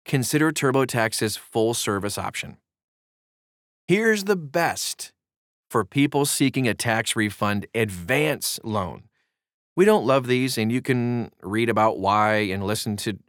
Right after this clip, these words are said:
previous podcasts too at thecollegeinvestor dot com. But if you do need your tax refund to pay some bills, a refund anticipation loan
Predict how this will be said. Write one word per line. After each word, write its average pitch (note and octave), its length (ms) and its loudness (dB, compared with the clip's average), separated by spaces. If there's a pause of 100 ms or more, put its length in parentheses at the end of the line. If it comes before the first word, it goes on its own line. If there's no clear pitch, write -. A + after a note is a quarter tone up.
previous G#2+ 420 0
podcasts F#2+ 760 -4
too C3 380 0 (420)
at G2+ 140 -2
thecollegeinvestor G2+ 680 -4
dot D#2 200 -10
com. F2+ 340 -4
But B2+ 380 0
if C3 160 0
you C#3 120 2
do F3+ 300 2
need E3 320 0
your C3 100 2
tax C3 360 -2
refund A#2 400 0
to G2 40 0
pay A2+ 200 0
some F#2+ 240 -4
bills, B2+ 400 0 (600)
a A2 340 0 (260)
refund D3 600 2
anticipation A#2 960 -2
loan F#2+ 400 -6